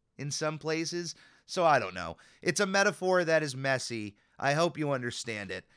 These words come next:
And when it comes to selling out, really at the end of the day, it's all about your happiness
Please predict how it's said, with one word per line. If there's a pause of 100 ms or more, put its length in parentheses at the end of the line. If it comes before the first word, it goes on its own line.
(260)
And
when
it
comes
to
selling
out, (640)
really
at
the
end
of
the
day, (640)
it's
all
about
your
happiness